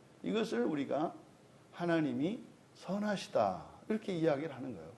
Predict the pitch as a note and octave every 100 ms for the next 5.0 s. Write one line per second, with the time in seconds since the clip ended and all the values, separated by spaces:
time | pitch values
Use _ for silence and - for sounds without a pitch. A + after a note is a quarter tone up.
0 | - - - - - - - D#3 D3 C#3+
1 | C3 A#2+ C#3+ C3+ B2 - A2+ G#2+ G2+ G2+
2 | F#2 F2+ A#2+ F#3+ B2+ - - - - -
3 | A#3 A#3+ B3 A#3+ G#3 E3+ - C#3+ - B2
4 | G#2 A#2+ A#2+ A2+ C#3 A2 F#2 A2 D3